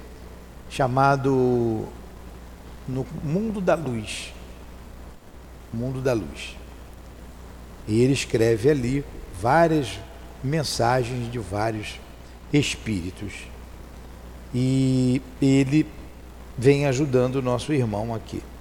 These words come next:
o Albino. Vamos ver aqui mais à frente que ele vai falar dele um pouquinho mais. Pois bem, ainda nos serviços realizados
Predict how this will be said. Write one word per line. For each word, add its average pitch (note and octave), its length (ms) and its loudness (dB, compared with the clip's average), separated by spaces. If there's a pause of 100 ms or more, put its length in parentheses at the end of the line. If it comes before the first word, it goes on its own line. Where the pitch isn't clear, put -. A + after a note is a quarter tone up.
(240)
o A#2+ 100 0
Albino. A#2 380 2 (800)
Vamos C3+ 200 0
ver C3+ 120 6
aqui D3 200 4
mais C#3 220 4
à C#3+ 60 6
frente C#3+ 320 2
que - 80 2
ele D3 80 4
vai C3+ 140 4
falar C#3 260 4
dele C3 400 0 (100)
um C3+ 80 0
pouquinho C3 400 -2
mais. F2 420 -4 (1400)
Pois G#3 240 12
bem, C#3+ 300 8 (720)
ainda B3 480 12
nos G#3+ 240 8
serviços C#3+ 840 6 (560)
realizados C3+ 1120 6